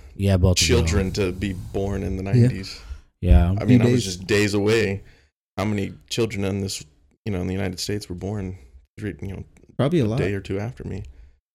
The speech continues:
Speaker 1: Yeah, a lot.
Speaker 2: Maybe only, maybe it was only, like,
Speaker 1: There's a lot.
Speaker 2: ten thousand.
Speaker 1: You ever see on the news when they're talking about, like, the schools are shutting down or the school, whatever? Those are all kids. There's
Speaker 3: Yeah.
Speaker 1: hundreds of schools, like, the thousands of schools like that.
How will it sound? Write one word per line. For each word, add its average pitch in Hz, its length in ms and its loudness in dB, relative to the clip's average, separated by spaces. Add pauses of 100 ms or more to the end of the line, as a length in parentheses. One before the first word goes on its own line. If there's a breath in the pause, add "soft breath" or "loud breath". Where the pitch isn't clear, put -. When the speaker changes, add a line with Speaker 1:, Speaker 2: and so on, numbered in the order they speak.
(120)
Speaker 1:
Yeah, 95 320 0
a 87 100 -6
lot. 90 400 -2
Speaker 2:
Maybe 123 240 2
only, 143 360 2
maybe 156 320 0
it 208 60 -4
was 175 140 0
only, 175 180 2
like, 170 340 -2
Speaker 1:
There's 117 200 6
a - 20 10
lot. 123 80 8
Speaker 2:
ten 139 120 8
thousand. 110 240 0
Speaker 1:
You 123 80 8
ever 151 160 8
see 156 320 4
on 131 160 6
the 117 80 8
news 120 540 6
when 110 160 6
they're 107 100 8
talking 117 200 6
about, 110 160 4
like, 95 100 -2
the 98 60 -4
schools 214 360 4
are 180 80 4
shutting 190 300 -2
down 180 300 2
or 127 100 4
the 123 100 0
school, 151 220 -8
whatever? 151 220 0 (440 loud breath)
Those 131 240 8
are 123 60 8
all 110 120 8
kids. 92 360 4
There's 107 200 8
Speaker 3:
Yeah. - 80 -2
Speaker 1:
hundreds 123 400 10
of 107 100 6
schools, 107 360 4
like, 92 120 2
the 85 80 -8
thousands 117 460 6
of 101 60 4
schools 107 260 4
like 98 100 4
that. 90 240 2